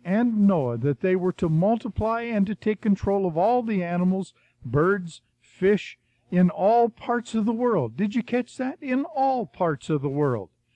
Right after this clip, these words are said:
God didn't want the people to live together only in one place, just doing what they pleased. He had work for them to do,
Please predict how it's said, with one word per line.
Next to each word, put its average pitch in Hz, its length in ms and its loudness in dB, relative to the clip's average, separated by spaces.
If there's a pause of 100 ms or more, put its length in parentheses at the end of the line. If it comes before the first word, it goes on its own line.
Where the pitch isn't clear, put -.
(240)
God 269 280 -2
didn't 247 280 -2
want 262 260 -2
the 202 100 -6
people 151 340 2
to 156 160 -4
live 156 240 -2
together 143 440 -2
only 165 280 0
in 156 160 0
one 170 180 -4
place, 190 380 -2 (280)
just 156 400 0
doing 175 340 2
what 160 180 0
they 196 180 0
pleased. 147 560 -4 (800)
He 254 180 0
had 254 240 0
work 262 300 -4
for 190 160 -4
them 165 240 2
to 143 100 -4
do, 139 360 0